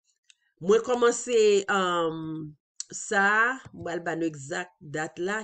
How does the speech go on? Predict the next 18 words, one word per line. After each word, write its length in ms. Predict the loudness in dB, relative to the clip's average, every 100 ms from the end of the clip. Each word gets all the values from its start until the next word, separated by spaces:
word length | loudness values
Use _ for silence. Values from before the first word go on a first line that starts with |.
| -8
ki 80 | -8
se 260 | -2 0 0
novanm, 560 | 0 -2 -2 -4 -6 -4
ki 140 | -6
se 220 | 0 0 0
sis 340 | -6 -10 -10 -4
novanm. 560 | -2 -2 -2 -4 -4 -4
Mwen 180 | -6 -8
kòm 240 | -10 -10 -10 -14 -8 -6
mwen 120 | -6
kòmanse, 420 | -6 -6 -8 -8 -10
ou 160 | -10 -10 -6
kwè 100 | -6
se 160 | -4 -4
te 120 | -4 -4
senk, 320 | -6 -8 -8
wi, 140 | -14 -16 -20 -20 _
but 320 | -6 -4 -6